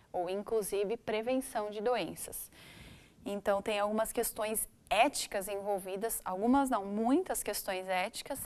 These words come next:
envolvidas nesse nosso contexto da aula de hoje. É, então, reforçando, não é só, ahn, descrever o nosso material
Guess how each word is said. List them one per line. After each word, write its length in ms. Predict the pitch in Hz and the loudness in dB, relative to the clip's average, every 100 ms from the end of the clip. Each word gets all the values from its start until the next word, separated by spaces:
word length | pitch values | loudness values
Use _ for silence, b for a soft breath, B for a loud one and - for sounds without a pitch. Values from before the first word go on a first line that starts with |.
| - | -10
envolvidas 1040 | 226 240 240 269 240 254 359 240 170 - - b b b | -2 0 2 2 4 4 4 2 0 -8 -16 b b b
nesse 320 | 214 208 - | -4 -2 -2
nosso 440 | 226 208 208 - 220 220 220 220 - - | -2 0 -2 -2 -2 0 -2 -4 -10 -4
contexto 560 | - 220 214 190 - 220 | 0 2 2 0 0 2
da 120 | 208 | 4
aula 240 | 196 196 | 4 2
de 180 | 208 240 | 0 2
hoje. 380 | 175 151 - - B B B B B B - | 0 -2 -10 -14 B B B B B B 4
É, 680 | 202 202 202 202 196 196 - | 8 10 10 8 6 2 4
então, 240 | 240 233 262 | 6 8 8
reforçando, 920 | 294 - 311 - 277 214 190 170 - | 6 6 4 6 4 4 4 -2 -2
não 380 | 214 233 262 302 | 4 4 6 6
é 120 | 370 | 6
só, 520 | 392 - 240 247 359 392 B B B 233 | 4 6 8 10 6 0 B B B 2
ahn, 420 | 240 240 226 214 - _ _ _ _ _ _ _ - - 220 | 6 6 4 0 -10 _ _ _ _ _ _ _ -20 -6 2
descrever 840 | 240 254 - 233 202 208 220 254 | 4 4 6 6 6 6 6 4
o 120 | 240 | 4
nosso 580 | 240 226 208 233 - 294 | 6 8 6 6 2 4
material 640 | 277 285 277 226 208 247 | 4 6 4 6 4 2